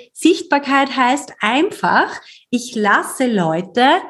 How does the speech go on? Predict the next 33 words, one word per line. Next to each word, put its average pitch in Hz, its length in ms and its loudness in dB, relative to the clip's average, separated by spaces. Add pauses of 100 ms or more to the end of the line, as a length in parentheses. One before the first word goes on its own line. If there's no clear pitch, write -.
(140)
wissen, 240 600 2
wofür 220 380 0
ich 214 260 -4
stehe 311 760 0
und 226 240 2
womit 240 380 2
ich 214 160 -10
ihnen 208 280 -2
helfen 190 520 -2
kann. 185 380 -4 (1080)
Und 277 480 4 (220)
je 262 280 0
größer 262 580 0
natürlich 285 760 0
der 202 300 0
Kreis 226 600 0
ist 208 160 -2
oder 202 140 0
je 214 200 0
mehr 226 380 2
Leute 240 460 2
wissen, 240 420 -2
wofür 226 360 0
ich 220 200 -2
stehe 247 280 0
und 208 120 0
womit 226 300 2
ich 214 160 -6
ihnen 208 260 0
helfen 214 500 -2
kann, 208 420 0
desto 226 300 -2
besser. 254 680 -2